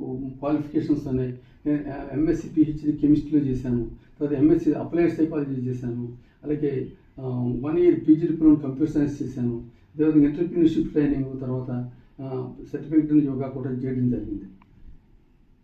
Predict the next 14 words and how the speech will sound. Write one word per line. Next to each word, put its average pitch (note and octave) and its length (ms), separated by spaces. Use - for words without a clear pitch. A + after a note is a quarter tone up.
నేను, F#3+ 340
నేను F3+ 340
చేసిన F3+ 240
డిఫరెంట్ D#3 400
ప్రోగ్రామ్స్, D3+ 500
విద్యార్థులకి B2+ 640
చేసిన B2 420
డిఫరెంట్ B2 340
ప్రోగ్రామ్స్, C3 560
నేను F3 220
చేసిన - 360
ప్రోగ్రాంలో D3 580
ఉన్నటువంటి B2+ 460
ఫోటోలు, D3+ 440